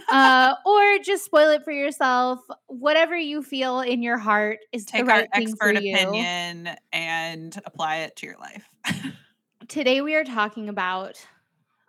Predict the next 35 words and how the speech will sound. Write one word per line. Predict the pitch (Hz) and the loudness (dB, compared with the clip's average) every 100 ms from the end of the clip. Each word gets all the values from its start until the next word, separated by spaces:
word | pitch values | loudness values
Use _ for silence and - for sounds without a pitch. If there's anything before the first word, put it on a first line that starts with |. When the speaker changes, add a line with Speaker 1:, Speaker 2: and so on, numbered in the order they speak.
| - | -10
Speaker 1:
a | 269 | -10
true | 269 240 202 | -8 -8 -6
masterpiece. | 190 190 - 202 - 196 202 - - | -6 -8 -12 -12 -10 -10 -10 -12 -16
Speaker 2:
<laughs> | 254 - | -14 0
Speaker 1:
In | 403 440 370 | 2 2 4
my | 269 226 269 | 4 6 6
opinion, | 285 247 - 220 196 208 262 277 277 294 - _ - | 2 0 -8 -10 -8 -6 -4 -4 -6 -10 -16 _ -8
the | 202 254 | -2 2
best | 247 226 - | 2 0 -6
B | 220 | -4
L | 202 | -2
ever | 208 196 196 | -2 -4 -4
made. | 196 185 208 370 - _ _ - - | -6 -8 -6 -8 -12 _ _ -20 0
Uh, | 285 294 294 | 4 6 6
we | 339 | 4
had | 440 480 | 6 6
a | 453 | 8
rocky | 440 415 | 6 4
start | 403 392 403 | 2 2 2
to | 392 | 0
this | 269 262 | -2 0
one, | 247 226 254 | 0 0 0
but | 277 | 0
before | 285 320 370 415 | -2 0 2 4
we | 427 | 4
get | 403 | 0
into | 349 339 339 | -4 -2 0
all | 262 254 | 2 0
of | 254 | -2
the | |
nitty, | 247 226 233 - | -2 -4 -4 -2
all | 214 | -2
of | 226 196 | -2 0
those | 214 262 208 | 0 0 -4
details | 190 185 180 170 185 220 240 | -10 -12 -12 -10 -8 -10 -10